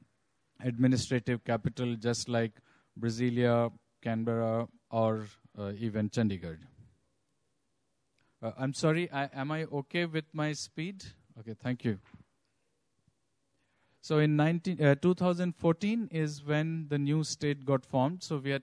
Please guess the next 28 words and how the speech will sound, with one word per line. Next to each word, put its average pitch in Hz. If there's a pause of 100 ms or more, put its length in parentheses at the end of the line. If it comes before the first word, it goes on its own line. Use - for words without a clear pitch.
technically 156
just 143
three 147
years 139
old. 131 (400)
Uh, 120
we 117
are 123
just 127
a 139
newborn 131
baby 123 (600)
as 127
a 131
state, 127
but 131
the 226
city, 180
as 135
I 139
said, 147
is 135
four 135
hundred 123
and 127
thirty 123
years 117 (340)
old. 98